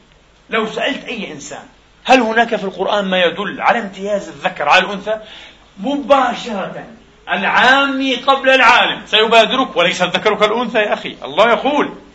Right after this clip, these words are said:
ليس الذكر كالأنثى." عجيب. لكن سنقف وقفة هنا، أعتقد أن أبناء الإعدادية يفهمونها.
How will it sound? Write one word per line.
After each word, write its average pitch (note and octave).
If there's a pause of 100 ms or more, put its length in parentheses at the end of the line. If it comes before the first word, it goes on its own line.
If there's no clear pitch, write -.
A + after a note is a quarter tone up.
(160)
ليس F3+
الذكر G#3
كالأنثى." G#4+ (720)
عجيب. - (640)
لكن F#3
سنقف G#3
وقفة -
هنا، G3 (480)
أعتقد F3
أن F#3+
أبناء F#3
الإعدادية F3
يفهمونها. D3+